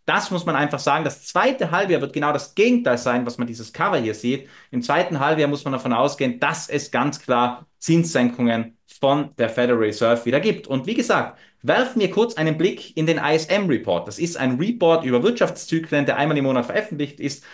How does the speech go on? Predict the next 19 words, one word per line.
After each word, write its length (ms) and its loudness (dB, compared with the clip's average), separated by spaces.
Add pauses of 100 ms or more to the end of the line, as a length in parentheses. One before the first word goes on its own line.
(200)
Und 380 0
da 180 4
gab's, 540 0
wie 120 -2
gesagt, 280 -2
ein 220 2
Donnerwetter 800 2
über 420 0
eben, 320 2
ähm, 220 2
im 120 -4
Dienstleistungssektor 840 0
letzte 300 -2
Woche, 240 -4
weil 100 -2
die 120 -2
Daten 280 0
kamen 240 -4
wirklich 440 -6